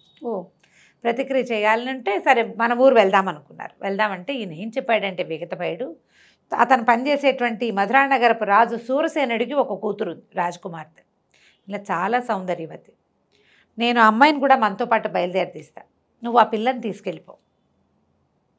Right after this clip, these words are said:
Speaker 2: మనం వివాహానికి ప్రపోజ్ చేస్తే బ్రాహ్మడికి ఇవ్వకపోవచ్చు, కానీ వివా-, గాంధర్వ విధిని వివాహం ఆడారంటే రాజు ఒప్పుకుంటాడు.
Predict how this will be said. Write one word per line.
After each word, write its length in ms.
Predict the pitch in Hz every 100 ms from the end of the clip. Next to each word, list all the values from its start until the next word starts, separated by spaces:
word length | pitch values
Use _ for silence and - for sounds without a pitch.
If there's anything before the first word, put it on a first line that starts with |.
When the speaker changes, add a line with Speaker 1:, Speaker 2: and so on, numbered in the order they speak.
| _ _
Speaker 2:
మనం 240 | 220 214 208
వివాహానికి 680 | 202 208 240 254 233 226
ప్రపోజ్ 500 | 226 208 202 277 277
చేస్తే 400 | 247 240 330 359 - _ -
బ్రాహ్మడికి 680 | 202 220 254 285 285 269 269
ఇవ్వకపోవచ్చు, 680 | 220 226 233 202 170 - - _ _ _ _ _ _ _ _
కానీ 260 | 294 320 320
వివా-, 340 | 269 285 285
గాంధర్వ 480 | 254 247 285 302 294
విధిని 300 | 277 277 269
వివాహం 480 | 247 254 285 285 269
ఆడారంటే 500 | 262 254 247 247 285
రాజు 300 | 247 254 269
ఒప్పుకుంటాడు. 520 | 269 247 294 180 139